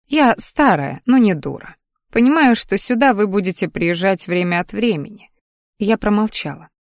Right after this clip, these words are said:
А что тут сказать, ведь все так и есть. А что касается крестницы, очень жаль девочку.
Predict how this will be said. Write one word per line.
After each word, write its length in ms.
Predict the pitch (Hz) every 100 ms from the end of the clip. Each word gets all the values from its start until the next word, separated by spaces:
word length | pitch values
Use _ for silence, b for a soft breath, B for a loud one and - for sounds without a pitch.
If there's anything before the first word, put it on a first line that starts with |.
| _ _ _ -
А 80 |
что 220 | 202 - 302
тут 160 | 226
сказать, 480 | - 220 202 160 131
ведь 180 | 147 -
все 260 | - 170
так 260 | 160 160 -
и 60 | 165
есть. 360 | 214 - - _ _ _ _ _ _ _ -
А 80 |
что 240 | 226 - 196
касается 600 | 190 190 202 190 - 190
крестницы, 880 | - 269 269 - - - - 190 180 b b b _ _ _ -
очень 480 | 285 - 220 214
жаль 380 | 185 165 151 131
девочку. 680 | 123 143 135 - - - -